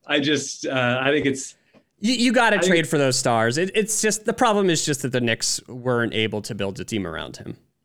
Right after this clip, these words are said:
Speaker 1: Yeah, no, the problem was just that Melo was greedy and he
Speaker 2: Yeah.
Speaker 1: wanted to get the trade so that he could get the extra year,
Speaker 2: Mm-hmm.
Speaker 1: right?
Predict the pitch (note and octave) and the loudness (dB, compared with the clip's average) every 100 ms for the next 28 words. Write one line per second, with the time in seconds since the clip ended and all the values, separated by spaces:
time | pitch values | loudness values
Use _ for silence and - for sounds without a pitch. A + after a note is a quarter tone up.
0 | - D#4+ F#3+ A#3+ B3 A#3 C4+ C#4 A3 F3+ | 0 2 4 4 2 2 2 4 2 2
1 | F#3 F#3+ D#3+ E3 F3+ D#3+ C3+ B2+ C#3+ C3+ | 0 0 0 2 4 2 0 2 0 2
2 | A2+ A2+ B2 B2 C#3 C#3 C3 C3+ C#3 C3+ | -2 -2 0 0 2 2 2 2 2 0
3 | C#3 B2 A#2 C3 C3 B2 - C3 B2 A#2+ | 0 -2 0 -2 0 -4 -2 -2 2 2
4 | A2+ A2+ - _ _ - - C#3 B2+ B2 | 0 -2 -10 _ _ -8 0 2 2 2
5 | A#2 - _ D3 C#3 B2+ C3 C3 A#2 A2+ | 0 -2 _ -6 -2 -2 0 0 0 0
6 | - G#2+ F#2+ F#2 E2 F#2 _ _ C#3+ C3+ | -4 -8 -8 -8 -8 -14 _ _ -2 0
7 | A#2 G2+ C3 C3 B2+ | 0 2 2 2 -2